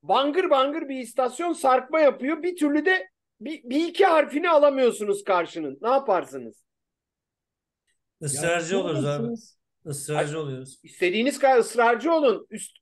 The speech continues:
Speaker 1: üstte başka biri Q S, Q S O yapıyor ve bangır bangır size de sarkıyor. Ama karşı tarafın bir harfini alamadınız.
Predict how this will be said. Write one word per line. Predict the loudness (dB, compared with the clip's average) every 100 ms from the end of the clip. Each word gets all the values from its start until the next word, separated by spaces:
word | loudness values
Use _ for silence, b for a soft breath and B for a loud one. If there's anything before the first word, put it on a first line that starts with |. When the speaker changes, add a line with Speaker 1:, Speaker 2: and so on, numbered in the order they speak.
| -14
Speaker 1:
üstte | -14 -6 -2
başka | 0 -2 -2 -2
biri | -2 -4
Q | -4 0 0
S, | -2 -16 -18 -2
Q | 2 2
S | 2
O | 2
yapıyor | 0 2 2 2 2 _ _ _ _ -2
ve | 0 2
bangır | 2 2 -2 2
bangır | 4 2 -2
size | -10 -8 -6 -4
de | -4
sarkıyor. | 0 2 0 -2 0 0
Ama | 2 0
karşı | 0 0 -2 -6
tarafın | -4 -4 -6 -10 -12 _ _ -6
bir | 0
harfini | 2 2 0 -4 -4
alamadınız. | 0 0 2 0 -2 -6 -12